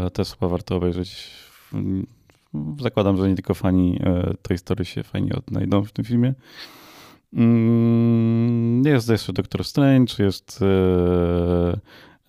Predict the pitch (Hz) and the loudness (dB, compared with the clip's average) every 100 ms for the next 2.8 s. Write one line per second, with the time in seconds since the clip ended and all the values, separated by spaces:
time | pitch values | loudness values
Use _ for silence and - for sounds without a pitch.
0 | 98 90 92 120 127 117 104 104 95 98 | -2 2 4 4 6 4 2 0 0 -2
1 | 90 92 - 101 95 107 95 127 110 - | -2 -6 -4 -4 -4 -4 -2 0 -2 -2
2 | 87 87 92 87 87 - - | -6 -6 -6 -6 -8 -12 -18